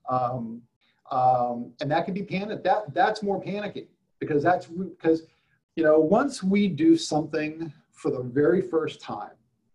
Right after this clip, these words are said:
we have no experience with it whatsoever, but we've done it for the first time, right? We're a hundred percent more experienced. So it really doesn't matter. Don't worry about how it comes out. I mean, try to have it come out right, of course,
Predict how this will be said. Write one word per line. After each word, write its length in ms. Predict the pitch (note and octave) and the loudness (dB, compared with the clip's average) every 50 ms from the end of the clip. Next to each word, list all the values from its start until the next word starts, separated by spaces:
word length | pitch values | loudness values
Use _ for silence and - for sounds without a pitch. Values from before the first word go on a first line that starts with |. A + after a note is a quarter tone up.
| _ _ _ _ _ _ | _ _ _ _ _ _
we 80 | - C3 | -2 -2
have 120 | C#3 C#3 | 0 0
no 160 | C3+ E3 - A#4 | 2 4 4 4
experience 520 | A#4 - - - G#3+ G3 G3 G3 - - | 4 2 0 2 4 4 4 4 0 -2
with 100 | C#3 B2 | -4 -4
it 80 | A#2+ A#2+ | -4 -4
whatsoever, 580 | - A#2 A#2 - - A2+ G#2 A2 G#2+ - - _ _ _ _ _ _ _ _ _ _ | -6 -6 -8 -8 -10 -10 -8 -8 -10 -10 -14 _ _ _ _ _ _ _ _ _ _
but 100 | - D3 | 0 4
we've 200 | C#3+ C#3+ C3+ - | 4 4 4 4
done 220 | - D#3 - D3+ - | 2 4 4 4 2
it 120 | - - | -2 -4
for 80 | - E3 | -4 -4
the 100 | E3 D#3+ | -4 -4
first 360 | - - D3+ C#3+ C#3 - - | -4 -2 -4 -4 -4 -4 -10
time, 240 | - G2+ - - _ _ _ _ _ _ _ - - _ _ _ _ | -14 -16 -16 -18 _ _ _ _ _ _ _ -20 -20 _ _ _ _
right? 240 | - - A2 A#2 - - _ _ _ _ _ _ _ _ - _ - | -12 -10 -10 -10 -10 -14 _ _ _ _ _ _ _ _ -20 _ 2
We're 180 | D#4 G4+ - | 2 4 4
a 40 | - | 4
hundred 260 | - - G#3+ B3 C4 | 2 2 0 0 0
percent 440 | B3 G#3+ - - - G#3 G3+ - D3 | -2 -2 -4 -4 -4 -6 -6 -6 -2
more 180 | D3 F3 F3+ E3 | -2 0 0 0
experienced. 840 | D#3+ - - - - G#3 G#3 D#3+ A#2+ - - _ - - - _ _ _ _ _ _ _ _ _ _ _ _ _ _ _ _ | -2 -4 -8 -10 -8 -6 -4 -4 -4 -6 -12 _ -20 -20 -20 _ _ _ _ _ _ _ _ _ _ _ _ _ _ _ _
So 220 | - - G#4+ G#4 | 2 6 8 8
it 60 | - F#3 | 8 8
really 200 | A3+ C4 B3+ G#3 | 4 2 2 2
doesn't 280 | F#3 E3+ - - - | 0 0 0 -2 -4
matter. 400 | E3 G3 A3+ G3+ - - - _ _ _ _ _ _ _ _ _ _ _ _ | -4 -4 -4 -4 -6 -10 -14 _ _ _ _ _ _ _ _ _ _ _ _
Don't 280 | F3+ F3+ G3+ G#3 G3 F#3+ | 4 4 4 4 2 2
worry 200 | F#3 F#3+ G3 F3 | 4 6 6 6
about 240 | E3+ E3+ D#3 C3+ | 4 2 2 2
how 180 | C#3+ D3+ C#3+ C#3 | 2 2 2 2
it 80 | C#3 C3+ | 2 0
comes 260 | - C#3 C3 B2 B2 | -2 -6 -8 -6 -4
out. 280 | A2+ G2 - - - _ _ _ _ _ _ _ _ _ - | -6 -6 -6 -10 -18 _ _ _ _ _ _ _ _ _ -2
I 20 | |
mean, 200 | E3+ E3 E3 D#3+ - | -2 0 0 -2 -2
try 280 | - B3 B3+ F#3+ C#3+ | -2 0 2 2 2
to 80 | C3 C3 | 0 -2
have 140 | A#2+ A2+ G#2+ | -4 -8 -10
it 60 | - | -10
come 100 | - A#2 | -10 -10
out 160 | G#2+ - - | -10 -10 -8
right, 220 | - G2+ G2+ A2 A#2+ | -10 -8 -8 -8 -10
of 80 | A#2+ | -10
course, 420 | - G#2+ G2+ - - - - _ | -10 -12 -12 -12 -14 -18 -20 _